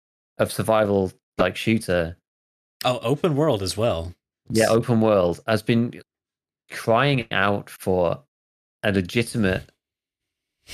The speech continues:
Speaker 2: daisy.
Speaker 1: new
Speaker 2: <laughs>
Speaker 1: daisy,
Speaker 2: Yeah,
Speaker 1: yeah.
Speaker 2: pretty well much
Speaker 1: Like,
Speaker 2: right.
Speaker 1: uh, a daisy has been needed to be redone forever.
Speaker 2: Yeah.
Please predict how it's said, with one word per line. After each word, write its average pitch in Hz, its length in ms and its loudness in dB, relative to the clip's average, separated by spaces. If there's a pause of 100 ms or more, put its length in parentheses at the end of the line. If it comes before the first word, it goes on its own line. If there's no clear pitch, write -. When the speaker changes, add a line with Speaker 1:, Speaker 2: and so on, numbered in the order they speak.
(260)
Speaker 2:
daisy. 110 580 6
Speaker 1:
new 92 60 -6 (500)
Speaker 2:
<laughs> - 500 -10
Speaker 1:
daisy, 123 580 2
Speaker 2:
Yeah, 113 320 4
Speaker 1:
yeah. 85 240 2 (120)
Speaker 2:
pretty 143 280 2
well 107 140 -4
much 104 80 -10
Speaker 1:
Like, 127 180 2
Speaker 2:
right. 92 340 -4
Speaker 1:
uh, 110 320 2
a 110 80 0
daisy 156 720 0
has 110 100 -4
been 110 220 0
needed 117 260 0
to - 100 -18
be 101 220 -4
redone 101 640 0 (180)
forever. 87 600 0
Speaker 2:
Yeah. 82 460 -6